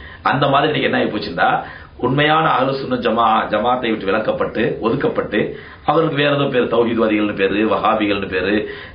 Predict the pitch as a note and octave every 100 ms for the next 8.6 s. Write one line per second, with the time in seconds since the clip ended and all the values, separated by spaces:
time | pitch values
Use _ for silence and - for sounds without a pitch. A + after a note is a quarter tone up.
0 | - A#2+ A2 A2 G#2+ G#2 A2+ A#2 C3+ D3+
1 | - C#3 - E3+ D3+ D3+ E3 B2+ C#3 D3
2 | C#3 C#3+ D3 D3+ C3+ C3+ C#3+ - B2 A#2+
3 | C#3 C#3 B2 A2+ A2+ E3 - - - A#2+
4 | C3+ B2+ B2 C3+ C3+ A#2 A#2+ A2+ G#2 F#2+
5 | - D#3 - - - - D#3+ E3 C3+ F3
6 | G#3+ G#3 G3+ F#3+ F3+ D#3 D#3+ D3+ C#3+ A#2+
7 | A#2 A2 D#3+ - - B2+ C#3 - A2 A2+
8 | G#2+ F#2+ F2 E2 F#2+